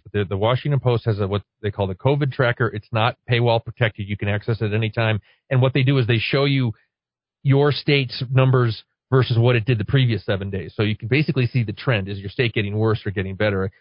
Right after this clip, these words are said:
Every time I've looked at it the last couple of weeks, New Mexico's been one of, and, and, and we've looked at it in our area where we've been the laggard in the area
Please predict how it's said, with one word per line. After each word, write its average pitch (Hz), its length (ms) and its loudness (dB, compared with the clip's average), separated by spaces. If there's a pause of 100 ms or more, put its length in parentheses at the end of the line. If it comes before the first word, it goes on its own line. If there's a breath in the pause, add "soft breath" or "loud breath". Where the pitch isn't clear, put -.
(140 soft breath)
Every 127 120 2
time 120 180 4
I've 101 100 2
looked 107 160 0
at 104 60 2
it 101 120 0
the 98 60 0
last 95 280 0
couple 98 180 -2
of 92 40 -6
weeks, 92 280 -6
New 101 60 -2
Mexico's 95 440 -4
been 92 180 -2
one 92 140 -4
of, 90 140 -6
and, 123 100 0
and, 123 160 -2
and 127 80 4
we've 127 120 4
looked 139 160 2
at 120 80 2
it 117 120 -2
in 139 100 -2
our 101 160 -2
area 101 400 -2
where 98 140 -6
we've 107 260 -6
been 101 140 -4
the 98 80 -4
laggard 98 480 -2
in 107 140 -2
the 98 140 -4
area 98 360 -2